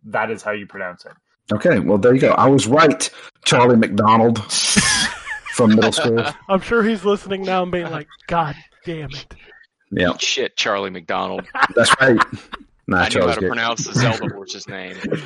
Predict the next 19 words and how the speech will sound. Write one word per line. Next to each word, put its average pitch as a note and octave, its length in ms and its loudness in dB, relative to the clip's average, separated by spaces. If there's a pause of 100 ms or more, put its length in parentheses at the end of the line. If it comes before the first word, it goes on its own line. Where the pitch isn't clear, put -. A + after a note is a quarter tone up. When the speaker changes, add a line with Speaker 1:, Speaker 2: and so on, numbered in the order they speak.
(260)
Speaker 2:
Cha-, - 160 2
Speaker 3:
Fuck. F#3 80 2
Speaker 2:
Charlie, C#3 340 6
Charlie, B2+ 320 2
Charlie's D#3 320 4
good B2 240 0
people. F#2+ 260 0 (220)
Speaker 3:
How's G3+ 340 6
Speaker 2:
Uh, A3 40 2
Speaker 3:
your, A3+ 100 -2
how's G#3+ 240 6
Speaker 2:
he's, A3+ 40 -2
Speaker 3:
your G#3+ 140 4
life F#3+ 380 2
now, F#3+ 260 2
Speaker 2:
he's, B2+ 240 4
he's, C3+ 180 4
Speaker 3:
bitch? - 100 -2
Speaker 2:
he's C3+ 260 2